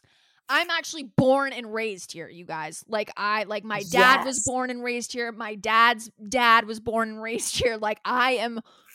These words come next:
Speaker 1: from L A, okay?
Speaker 2: Yeah.
Speaker 1: As from L A as you can get.
Speaker 2: Mm-hmm.
Speaker 1: Yeah, like, I think my grandpa, like, grew up in freaking, um,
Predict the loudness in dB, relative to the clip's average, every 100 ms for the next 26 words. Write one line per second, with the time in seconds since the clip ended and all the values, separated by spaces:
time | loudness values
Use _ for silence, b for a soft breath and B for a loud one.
0 | b -12 -2 6 8 8 4 0 2 0
1 | -2 -6 -8 -6 2 4 4 2 0 -6
2 | -18 2 4 4 2 4 4 4 4 2
3 | -6 -6 -6 -4 -4 -8 _ b b 0
4 | 2 2 0 -4 _ _ _ _ _ _
5 | _ 2 2 0 -6 -6 -6 -4 -4 -2
6 | -4 -4 -6 -6 -2 0 4 2 0 -6
7 | -10 -12 -8 -8 -6 -8 -8 -10